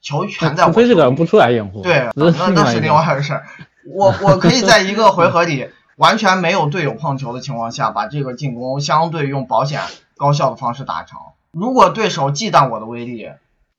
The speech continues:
Speaker 1: 我把他们的阵型改变了，他们要上协防，我甚至可以把球传出去，队友从头到尾可能不用移动多少距离，他也能得到一个相对来说很舒服的投篮机会。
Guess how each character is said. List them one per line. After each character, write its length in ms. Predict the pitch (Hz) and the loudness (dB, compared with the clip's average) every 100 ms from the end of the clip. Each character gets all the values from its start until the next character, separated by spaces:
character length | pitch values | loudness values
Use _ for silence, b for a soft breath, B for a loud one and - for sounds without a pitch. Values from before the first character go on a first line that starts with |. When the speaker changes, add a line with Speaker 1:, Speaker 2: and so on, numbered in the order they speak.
| _ _ _ _ - | _ _ _ _ -4
Speaker 1:
我 100 | 175 | 2
把 140 | 175 | 2
他 120 | 143 180 | 2 -2
们 80 | |
的 100 | 170 | -2
阵 180 | 160 160 | -4 -4
型 160 | 143 139 | -4 -2
改 160 | 107 | -4
变 240 | 98 123 101 | -4 -8 -8
了， 80 | 104 | -8
他 120 | 139 | -4
们 80 | 147 | -4
要 100 | 156 | -4
上 200 | 131 113 | -4 -6
协 180 | 98 | -10
防， 300 | 202 67 67 135 | -12 -10 -8 -6
我 100 | 147 | -4
甚 200 | 196 143 | -4 -6
至 80 | |
可 140 | 143 147 | -4 -4
以 60 | |
把 180 | 139 107 | -4 -4
球 340 | 101 113 131 147 _ _ _ _ _ | -6 -12 -12 -14 _ _ _ _ _
传 280 | - 117 139 | -10 -8 -6
出 180 | 160 | -8
去， 300 | 147 135 82 _ _ _ _ - | -8 -10 -14 _ _ _ _ -6
队 160 | 240 | 0
友 160 | 180 143 | 0 0
从 260 | 143 151 185 | -2 -4 -2
头 180 | 185 | 0
到 180 | 185 175 | 4 4
尾 160 | 127 120 | 4 -4
可 120 | 143 | -8
能 260 | 135 165 156 | -6 -6 -6
不 100 | 190 | -4
用 320 | 208 165 139 | -4 -2 -4
移 120 | 165 | -4
动 180 | 185 160 | -4 -4
多 120 | 156 | -2
少 120 | 139 | -4
距 200 | 127 147 | -6 -10
离， 200 | 110 92 87 _ _ _ | -10 -14 -20 _ _ _
他 140 | 165 | -6
也 60 | 131 | -6
能 180 | 117 127 | -6 -8
得 140 | 123 | -6
到 180 | 110 110 | -6 -6
一 60 | |
个 100 | 117 | -10
相 220 | 123 127 123 | -10 -8 -8
对 120 | 110 | -10
来 200 | 98 104 | -10 -10
说 320 | 117 113 - _ _ _ - | -10 -10 -10 _ _ _ -10
很 440 | - 143 147 143 | -4 -2 0 -2
舒 240 | 143 214 | -4 -6
服 100 | 196 | -4
的 260 | 143 127 120 _ _ _ - | -4 -4 -8 _ _ _ -10
投 160 | 139 | -4
篮 180 | 135 131 | -2 -2
机 200 | 139 135 | -4 -8
会。 260 | 131 98 | -8 -10